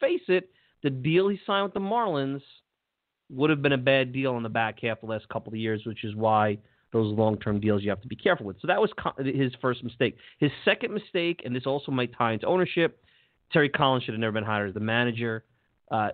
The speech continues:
what you see with Mickey Callaway is what they should have done. They should have hired somebody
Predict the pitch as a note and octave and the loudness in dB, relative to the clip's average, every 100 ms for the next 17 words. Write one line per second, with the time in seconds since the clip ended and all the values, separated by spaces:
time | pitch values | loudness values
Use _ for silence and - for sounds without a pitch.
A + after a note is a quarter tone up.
0 | - C#3 D3 D3 C#3+ - - F3+ F3 D#3 | -2 0 2 0 -6 -8 -4 0 0 0
1 | B2 C3 - A#2+ - - C3 C#3 C#3+ C#3+ | -2 -2 -4 -12 -6 0 2 2 0 0
2 | C#3+ A#2+ A2+ A#2+ A2 A2 - - C#3 C3+ | -2 -6 -8 -10 -8 -10 -8 -4 -2 -2
3 | C3+ C#3 C3+ A#2 - B2 A#2 A2 A2+ A2+ | 0 0 0 -4 -8 -8 -6 -4 -6 -6
4 | - B2 A2+ G#2+ G#2 G#2 | -6 -4 2 2 2 -4